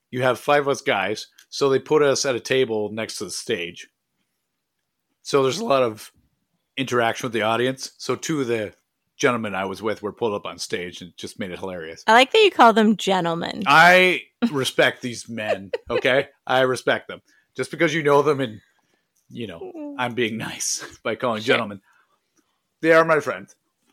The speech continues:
Speaker 2: So,
Speaker 1: But
Speaker 2: okay.
Speaker 1: But with regards to planning,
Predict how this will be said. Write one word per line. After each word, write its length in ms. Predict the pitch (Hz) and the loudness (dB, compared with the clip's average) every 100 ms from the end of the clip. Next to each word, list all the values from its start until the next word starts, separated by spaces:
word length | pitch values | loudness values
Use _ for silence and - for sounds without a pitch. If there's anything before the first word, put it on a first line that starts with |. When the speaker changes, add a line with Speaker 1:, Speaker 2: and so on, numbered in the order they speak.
| _ _ _ _ _ _ _ _ _ _ | _ _ _ _ _ _ _ _ _ _
Speaker 2:
So, 460 | - 349 311 311 - _ _ _ _ _ _ _ _ _ - | 2 8 10 10 6 _ _ _ _ _ _ _ _ _ -2
Speaker 1:
But 60 | |
Speaker 2:
okay. 220 | 277 - - _ _ _ _ _ _ _ _ _ _ _ _ _ _ _ _ _ _ - | 2 2 0 _ _ _ _ _ _ _ _ _ _ _ _ _ _ _ _ _ _ 2
Speaker 1:
But 120 | 156 | 4
with 100 | 151 | 4
regards 280 | 160 190 185 | 4 2 2
to 60 | 135 | -4
planning, 460 | - 143 170 214 | -2 0 0 -6